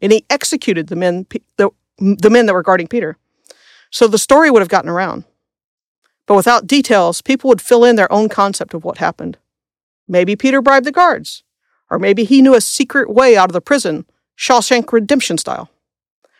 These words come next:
Or maybe God lifted him up bodily and set him down far away from Jerusalem.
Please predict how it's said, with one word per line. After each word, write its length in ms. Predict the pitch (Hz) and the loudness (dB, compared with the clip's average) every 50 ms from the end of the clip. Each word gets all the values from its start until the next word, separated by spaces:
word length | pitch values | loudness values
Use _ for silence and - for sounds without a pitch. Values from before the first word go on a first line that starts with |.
| _ _ - | _ _ 0
Or 60 | 190 | 2
maybe 260 | 202 254 311 294 294 | 4 4 4 2 0
God 240 | 202 202 214 233 202 | 2 2 2 2 2
lifted 320 | 175 180 208 - - 294 269 | 0 0 -2 0 0 0 2
him 160 | 277 277 294 | 4 6 6
up 140 | 294 - - | 4 4 4
bodily 400 | 277 285 330 302 269 220 180 170 | 4 4 4 2 0 0 -2 -2
and 100 | 156 165 | -2 -4
set 200 | - 208 202 233 | -2 -2 -2 0
him 80 | 226 | 0
down 240 | 214 254 247 208 165 | 2 2 0 0 -2
far 240 | - - 175 180 196 | -4 -2 0 0 0
away 180 | 190 190 196 | 0 -2 -4
from 160 | 190 - 185 175 | -6 -6 -10 -8
Jerusalem. 540 | - 175 170 180 - - - - 170 - | -8 -8 -8 -10 -10 -14 -14 -16 -16 -18